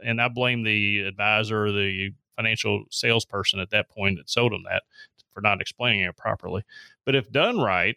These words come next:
these are just tools. They're tools in the toolbox, just like your screwdriver, your hammer, your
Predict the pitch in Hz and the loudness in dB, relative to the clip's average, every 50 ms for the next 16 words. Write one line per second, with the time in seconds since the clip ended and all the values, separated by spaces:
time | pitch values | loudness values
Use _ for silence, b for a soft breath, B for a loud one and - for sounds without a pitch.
0 | _ _ - 147 165 180 190 202 185 202 185 - - - - 160 147 113 104 98 | _ _ -2 -2 0 0 -2 -2 0 0 0 -2 -2 0 2 2 2 2 0 -4
1 | 104 - 123 117 - - 151 170 175 170 147 165 165 160 - - 156 147 139 - | -4 -4 -4 -4 -2 0 0 0 0 0 -2 -4 -4 -6 -4 -2 -2 0 0 2
2 | 127 123 123 - - 135 131 - 139 131 - - 110 107 - - 139 139 143 131 | 0 0 0 -2 -6 -8 -2 2 2 2 2 2 -2 -2 -4 -4 -6 -6 -4 -2
3 | 139 135 135 131 131 123 135 131 131 127 117 104 95 92 - 120 123 127 123 123 | 0 2 2 2 0 0 0 0 0 0 0 -2 -4 -4 -2 0 0 0 0 0
4 | 127 123 123 123 123 113 101 101 101 98 101 104 | 0 2 2 2 0 0 -2 -2 -2 -2 -2 -4